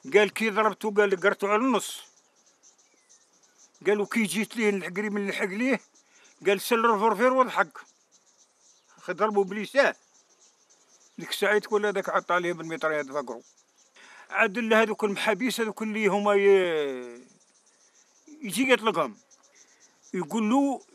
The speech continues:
لازمك اللي يجيب لي الخبر. ذوك المحابيس هذوك اللي في ال-، في، في، في، في اسمه، واش يقولوا؟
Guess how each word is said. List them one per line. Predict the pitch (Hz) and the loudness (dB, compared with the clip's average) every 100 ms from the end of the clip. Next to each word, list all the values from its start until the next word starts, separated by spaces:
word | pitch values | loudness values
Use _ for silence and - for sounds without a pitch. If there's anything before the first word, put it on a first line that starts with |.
| 262 | 0
لازمك | 175 220 165 226 - | 6 6 6 -2 -2
اللي | 233 202 202 | -2 -2 -4
يجيب | 147 214 202 | -2 -2 0
لي | 208 | 0
الخبر. | 190 - 180 196 - _ _ _ _ _ _ _ _ _ _ _ - | 0 0 0 0 0 _ _ _ _ _ _ _ _ _ _ _ -14
ذوك | 214 294 | -10 -6
المحابيس | 277 - 247 226 226 | -2 2 2 0 -4
هذوك | 214 214 | -6 -6
اللي | 196 | -6
في | 170 | -6
ال-، | 175 | -10
في، | 170 147 | -10 -10
في، | 170 | -10
في، | 147 147 | -10 -12
في | 135 139 | -14 -18
اسمه، | 143 | -12
واش | 131 214 240 | -10 -10 -12
يقولوا؟ | 190 165 131 | -12 -12 -12